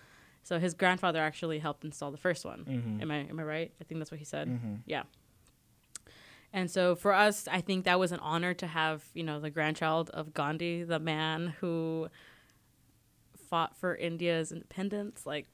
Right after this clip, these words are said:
Speaker 1: this man.
Speaker 2: Yes.
Speaker 1: Oh, gosh, yeah.
Speaker 2: <laughs> It was
Speaker 1: I
Speaker 2: just
Speaker 1: was
Speaker 2: like, oh, I'm so sorry.
Speaker 1: Go ahead, you're good.
Speaker 2: It's just, like, really iconic, the fact that out of all universities, he came to C S U Stan
Speaker 1: Yeah.
Speaker 2: to plant a peace pole. I,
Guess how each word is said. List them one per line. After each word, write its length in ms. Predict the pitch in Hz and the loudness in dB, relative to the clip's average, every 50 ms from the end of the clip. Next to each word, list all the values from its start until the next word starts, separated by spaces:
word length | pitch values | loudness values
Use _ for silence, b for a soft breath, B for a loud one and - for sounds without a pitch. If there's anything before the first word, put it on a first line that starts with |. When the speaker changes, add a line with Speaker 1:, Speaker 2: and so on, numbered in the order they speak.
| _ _ - | _ _ -10
Speaker 1:
this 240 | 175 175 165 131 | -6 -4 -4 -2
man. 440 | 123 123 165 165 170 170 165 165 165 135 131 131 | -2 0 2 2 4 4 4 4 4 2 2 0
Speaker 2:
Yes. 300 | 135 131 - - - - | -2 -4 -6 -8 -6 -6
Speaker 1:
Oh, 40 | - 170 165 156 - - | -4 -4 -6 -6 -8 -6
gosh, 420 | - 170 151 160 - 160 - - - - - - | -6 -6 -6 -6 -10 -16 -16 -18 -20 -18 -16 -14
yeah. 160 | 156 151 151 - | -12 -12 -14 -16
Speaker 2:
<laughs> 360 | - - - - - - - | -20 -20 -20 -20 -14 -4 0
It 80 | 156 | 0
was 140 | 165 165 175 | 2 2 2
Speaker 1:
I 80 | 175 156 | 2 4
Speaker 2:
just 40 | 202 | 4
Speaker 1:
was 120 | 196 196 | 4 4
Speaker 2:
like, 120 | 226 220 208 - - - _ _ _ - | 4 2 0 -2 -8 -16 _ _ _ -6
oh, 200 | - 143 139 139 | -2 0 0 2
I'm 160 | 139 135 143 143 | 0 0 -2 -4
so 140 | - - 139 | -4 -6 -6
sorry. 300 | 135 - 123 110 113 120 | -4 -4 -4 -4 -4 -6
Speaker 1:
Go 100 | 131 165 | -8 -10
ahead, 140 | 156 151 139 | -12 -14 -14
you're 100 | 147 147 | -16 -18
good. 140 | - - - - - - | -18 -20 -20 -16 -6 -2
Speaker 2:
It's 260 | 143 151 147 - - | 0 0 0 -2 -4
just, 260 | - - 170 165 - | -2 0 0 2 2
like, 120 | - 175 170 | 2 0 0
really 300 | - 143 147 151 147 151 | 0 0 2 4 4 4
iconic, 380 | 147 - - 147 139 143 143 - | 2 2 0 0 0 0 0 -2
the 80 | 147 | -4
fact 260 | 135 - 143 131 143 - | -2 0 0 0 2 4
that 320 | 143 131 127 117 92 - _ _ _ - | 4 4 4 2 0 -4 _ _ _ 4
out 140 | 135 147 | 4 4
of 140 | 147 147 123 | 4 2 0
all 200 | - 110 120 131 | 2 2 4 4
universities, 920 | 143 143 156 160 156 143 143 143 139 - - 151 139 143 143 143 143 135 - | 4 4 4 2 2 2 2 0 0 0 -2 -2 0 0 0 0 0 -2 -6
he 200 | - 147 - 156 | -8 -6 -4 -4
came 280 | 135 - - 147 139 143 | -4 -4 -4 -4 -2 -4
to 140 | 131 - 139 | -4 -4 -6
C 200 | 123 - - 127 123 | -4 -2 0 0 0
S 140 | 127 - | 0 -2
U 80 | 120 117 | -4 -6
Stan 600 | - - - - 120 117 120 113 110 113 120 131 - b b b b b | -6 -6 -4 -2 -2 -2 -2 -2 -4 -4 -6 -8 -10 b b b b b
Speaker 1:
Yeah. 400 | 175 175 175 165 165 165 160 165 165 | -4 0 2 2 2 2 2 0 0
Speaker 2:
to 120 | - 156 | 0 -2
plant 420 | 139 - - - 127 120 127 123 - | -2 -2 -2 0 0 2 2 0 0
a 100 | 107 117 | -4 -4
peace 340 | 107 - - 147 156 - - | -4 -2 -2 -2 -2 -2 -4
pole. 440 | - - - 107 98 98 110 123 127 - _ _ _ _ _ _ _ _ _ _ _ _ | -10 -8 -6 -6 -4 -4 -6 -8 -10 -12 _ _ _ _ _ _ _ _ _ _ _ _
I, 240 | - 120 127 127 135 | -6 -4 -2 -2 -2